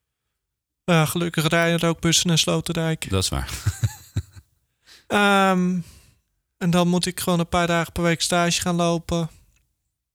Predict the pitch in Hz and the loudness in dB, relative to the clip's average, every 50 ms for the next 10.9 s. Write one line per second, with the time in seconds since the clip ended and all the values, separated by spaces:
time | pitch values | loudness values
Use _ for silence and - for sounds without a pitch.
0 | _ _ _ _ _ _ _ _ _ _ - - 202 175 170 170 156 - 165 165 | _ _ _ _ _ _ _ _ _ _ -12 -8 -4 -2 0 0 0 0 0 0
1 | 165 160 - - 170 160 156 156 160 165 - _ _ _ _ _ _ _ _ _ | 2 2 2 0 0 -2 -2 -2 -4 -6 -8 _ _ _ _ _ _ _ _ _
2 | _ _ _ _ _ _ _ _ _ _ _ _ _ - - _ _ _ _ _ | _ _ _ _ _ _ _ _ _ _ _ _ _ -20 -20 _ _ _ _ _
3 | _ _ _ _ _ _ _ _ _ _ _ _ _ _ _ _ _ _ _ _ | _ _ _ _ _ _ _ _ _ _ _ _ _ _ _ _ _ _ _ _
4 | - 190 180 175 175 170 165 165 165 165 160 160 160 156 156 160 156 156 147 - | -2 0 2 4 4 2 2 0 -2 -2 0 0 0 0 0 -2 -2 -4 -6 -8
5 | - - _ _ _ _ _ _ _ _ _ _ _ _ _ _ _ _ _ _ | -14 -20 _ _ _ _ _ _ _ _ _ _ _ _ _ _ _ _ _ _
6 | _ _ _ _ _ _ _ _ _ _ _ _ _ _ _ - 180 170 170 165 | _ _ _ _ _ _ _ _ _ _ _ _ _ _ _ -4 0 0 2 2
7 | 165 170 - - - _ _ _ _ _ _ _ 180 175 175 170 - - 180 170 | 0 -2 -6 -12 -20 _ _ _ _ _ _ _ -2 0 0 0 0 0 2 2
8 | - - - 175 175 175 175 175 175 170 170 165 165 165 160 - 180 175 170 - | 2 2 0 0 0 0 0 0 0 0 0 0 0 0 -2 -4 -4 -4 -6 -6
9 | _ _ _ _ _ _ _ _ _ _ _ 175 - - 185 185 180 190 208 214 | _ _ _ _ _ _ _ _ _ _ _ -2 0 0 2 2 2 2 2 2
10 | 214 208 202 190 190 180 - - - 185 185 185 175 170 175 180 190 190 | 2 2 2 2 2 0 0 -2 -4 -2 0 0 2 2 0 -2 -4 -6